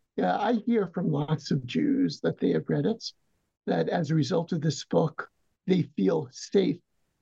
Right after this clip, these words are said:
reading the New Testament because they know they're not reading it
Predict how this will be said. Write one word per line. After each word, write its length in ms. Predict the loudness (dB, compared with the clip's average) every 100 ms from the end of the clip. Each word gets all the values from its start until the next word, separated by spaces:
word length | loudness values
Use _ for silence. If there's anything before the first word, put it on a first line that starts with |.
| _ _ _ _ _ -4
reading 520 | 0 2 2 0 0
the 60 | 0
New 160 | 0
Testament 720 | -2 -4 -4 -4 -2 2 0 -2 -18 _ _
because 240 | -2 0 0
they 160 | 0
know 260 | 2 2 2
they're 320 | 0 0 -2 -6 _ -4
not 320 | 0 2 0
reading 440 | 0 0 2 0 0
it 180 | -2